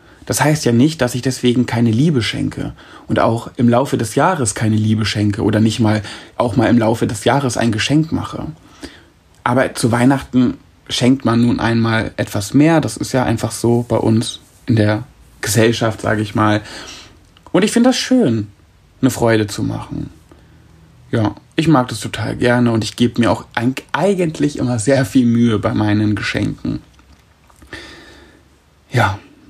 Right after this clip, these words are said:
Silvester. Wie ist es mit Silvester? <laughs>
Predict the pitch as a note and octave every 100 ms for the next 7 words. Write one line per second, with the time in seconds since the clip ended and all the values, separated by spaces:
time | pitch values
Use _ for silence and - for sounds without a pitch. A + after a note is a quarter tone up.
0 | _ _ _ - - D3 D3+ E3 D#3 -
1 | - - _ _ _ _ _ - - -
2 | - F3+ E3 D3 C#3+ A#2+ - B2+ B2 -
3 | - - - C3+ - _ _ _ -